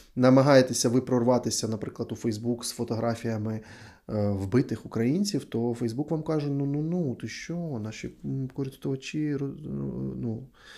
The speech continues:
не, не, не хочуть цього бачити, і рекламодавцям не подобається, якщо біля такої фотографії показується реклама нового діснеївського мультику», розумієте? І по-, насправді, насправді, ну, типа, якщо глобально казати, то мені це теж дуже не подобається.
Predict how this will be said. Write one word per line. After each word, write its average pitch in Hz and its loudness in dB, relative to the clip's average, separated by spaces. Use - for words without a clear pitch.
не, 123 0
не, 127 4
не 131 0
хочуть 165 -4
цього 110 -2
бачити, 107 -6
і 110 0
рекламодавцям 123 0
не 123 -2
подобається, 117 -2
якщо 117 2
біля 117 2
такої 113 -2
фотографії 120 -2
показується 113 -4
реклама 110 -2
нового 107 -2
діснеївського 110 -6
мультику», 131 -6
розумієте? 139 -4
І 131 6
по-, 127 8
насправді, 143 8
насправді, 113 6
ну, 123 4
типа, - 0
якщо 113 4
глобально 120 6
казати, 104 -4
то 127 0
мені 117 2
це 131 -2
теж 135 0
дуже 117 -4
не 104 -2
подобається. - -8